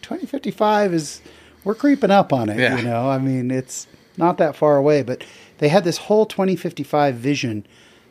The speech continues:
Speaker 1: that was so grand. They were gonna make it incredible. And then Euro Disney happened. And Euro Disney from go was a failure. The company was losing money. It was really a big issue. They had originally planned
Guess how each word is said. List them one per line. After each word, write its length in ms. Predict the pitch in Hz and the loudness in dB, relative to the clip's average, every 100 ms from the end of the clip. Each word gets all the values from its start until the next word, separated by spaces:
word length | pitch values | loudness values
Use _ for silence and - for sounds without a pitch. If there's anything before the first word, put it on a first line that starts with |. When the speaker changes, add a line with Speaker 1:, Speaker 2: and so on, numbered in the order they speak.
| _ | _
Speaker 1:
that 160 | 127 135 | -4 -4
was 160 | 131 | -6
so 380 | - - 165 180 | -6 -2 0 2
grand. 580 | 160 151 156 147 117 107 | 2 4 4 4 0 -2
They 100 | 135 | -2
were 140 | 160 | 0
gonna 160 | 156 143 | 2 2
make 340 | 131 127 123 | 2 0 -2
it 220 | 120 113 - | -6 -8 -8
incredible. 800 | 123 - - 185 151 113 117 - _ _ _ _ - | -10 -4 0 2 2 2 0 -2 _ _ _ _ -4
And 200 | 127 127 | -2 0
then 220 | 131 139 | 2 2
Euro 400 | 123 131 127 120 | 2 2 2 2
Disney 360 | 120 107 110 | -2 -2 -6
happened. 500 | 95 98 90 - - - _ _ _ _ _ | -8 -10 -12 -16 -16 -20 _ _ _ _ _
And 220 | 120 117 | -8 -4
Euro 280 | 117 147 151 | 2 4 4
Disney 540 | 127 135 131 156 156 156 - - _ | 2 0 2 2 2 0 -12 -20 _
from 320 | - - 117 113 | -8 -4 -2 0
go 240 | 123 135 | 2 2
was 160 | 123 113 | 0 -4
a 80 | 110 | -6
failure. 540 | - 147 151 147 143 | 0 4 4 4 0
The 80 | - | -2
company 440 | - 120 117 110 | -6 -6 -6 -6
was 200 | 107 107 | -6 -6
losing 360 | 117 104 110 113 | -8 -6 -6 -2
money. 460 | 131 143 139 131 131 - - _ _ | 0 0 0 0 -6 -16 -20 _ _
It 160 | 143 139 | -4 -2
was 340 | 135 123 - | -2 -4 -6
really 340 | 131 143 135 127 | 2 4 6 4
a 40 | |
big 240 | 117 123 123 | 2 -2 -2
issue. 420 | 113 - 113 107 - - _ | -4 -6 -8 -10 -16 -20 _
They 100 | - | 2
had 100 | 139 | 4
originally 440 | 135 156 160 160 147 | 4 2 4 2 2
planned 580 | - 143 143 143 139 | 0 0 0 0 -2